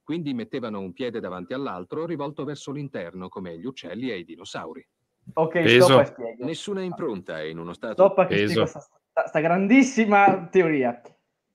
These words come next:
Speaker 2: Avete presente quel meme che è sbucato di recente, di quel Quetzalcoatlus tutto che cammina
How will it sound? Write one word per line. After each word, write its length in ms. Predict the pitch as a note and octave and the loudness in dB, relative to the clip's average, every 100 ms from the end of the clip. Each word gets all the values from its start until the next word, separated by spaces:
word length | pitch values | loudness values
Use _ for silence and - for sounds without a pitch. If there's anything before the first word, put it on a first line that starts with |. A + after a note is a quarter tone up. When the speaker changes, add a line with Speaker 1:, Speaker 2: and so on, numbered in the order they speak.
| _ | _
Speaker 2:
Avete 360 | E3+ A3 B3 B3 | 0 2 2 0
presente 440 | B3 B3+ D#4+ G4+ | 0 0 2 2
quel 220 | F#4+ F#3+ | 2 2
meme 360 | E3 F3+ F#3+ F3 | 2 0 0 -2
che 140 | E3 | -2
è 40 | D3+ | -4
sbucato 580 | C3+ C#3+ D3 D3+ D3+ D#3 | -4 -6 2 2 2 -2
di 120 | D3 | -4
recente, 640 | D3 C#3+ D3+ D3 D3+ C#3 | -2 -2 4 4 4 -2
di 80 | C3+ | -4
quel 180 | D#3 D3+ | -2 -2
Quetzalcoatlus 1300 | - F3+ F3+ F#3+ F3+ F#3 F3+ G3 - F#3 F#3 F3+ _ | 0 0 2 2 2 6 6 6 2 -2 -6 -6 _
tutto 500 | G#3 G3+ - G3+ G3 | -8 -6 -2 -2 -2
che 160 | G3 | -8
cammina 480 | - A3 G3+ A3+ G#3+ | 0 0 2 0 0